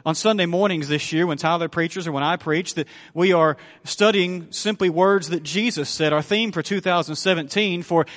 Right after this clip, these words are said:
the entire year is one word, the word of Christ. And we're, on Sunday mornings, we're, kind of the running joke is we're looking at the red letters in the Bible, just those things that, that Jesus said. So you may think, "Well,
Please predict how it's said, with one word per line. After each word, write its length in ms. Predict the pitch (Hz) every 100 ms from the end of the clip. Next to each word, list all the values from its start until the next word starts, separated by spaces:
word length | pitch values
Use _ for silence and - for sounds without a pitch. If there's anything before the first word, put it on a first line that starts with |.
| -
the 140 | 180
entire 400 | 165 165 185 196
year 440 | 156 165 226 185 185
is 320 | 165 175 - - -
one 320 | 156 190 190
word, 440 | 196 196 170 185
the 100 | 175
word 320 | 165 180 196
of 140 | 190 -
Christ. 440 | 214 220 147 135
And 80 | 170
we're, 120 | 170 - -
on 120 | 226
Sunday 260 | - 226 208
mornings, 460 | 180 214 196 170 185
we're, 140 | 175 - - - 151
kind 180 | 196
of 60 | 175
the 80 | 151
running 320 | 160 180 160
joke 300 | 139 202 170
is 100 | 156
we're 80 | 160
looking 240 | 185 170
at 100 | 170
the 80 | 160
red 280 | 143 185 160
letters 340 | 190 180 151
in 80 | 151
the 80 | 151
Bible, 320 | 175 190 151
just 140 | 170
those 180 | 202 185
things 240 | 208 208 175
that, 140 | 185 -
that 100 | 190
Jesus 440 | 170 202 254 - 175
said. 280 | - 226 -
So 80 |
you 100 | 208
may 200 | 196 254
think, 200 | 254 214
"Well, 140 | 196